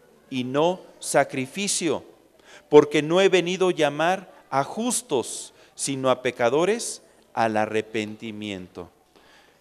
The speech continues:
¿Cuántos pecadores hay aquí? Pecadores redimidos por el Señor, ¿verdad? Sí, dice, "No, hermano, espérate, ya me agarraste en la movida". Pecadores redimidos.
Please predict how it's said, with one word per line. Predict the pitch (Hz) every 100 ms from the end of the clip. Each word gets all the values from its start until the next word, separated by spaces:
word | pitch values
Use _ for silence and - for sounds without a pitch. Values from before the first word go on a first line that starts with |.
| _
¿Cuántos | - 139 143 -
pecadores | 139 135 135 135 123
hay | 131 127
aquí? | 117 98 - _ _ _ - -
Pecadores | 117 127 147 175 147
redimidos | 156 139 139 156 165 156 -
por | 143
el | 131 120
Señor, | 127 107 101 95
¿verdad? | 98 101 123 160 - - - - - - - - _ _
Sí, | - 160
dice, | 127 117 107
"No, | 117
hermano, | 123 104 127 113
espérate, | - 120 117
ya | 110 117
me | 131
agarraste | 117 104 123 131 131
en |
la | 110
movida". | 104 101 127 151 127 - - - - - - - - - - - -
Pecadores | 151 143 135 147 180 170
redimidos. | 151 123 127 220 220 139 - -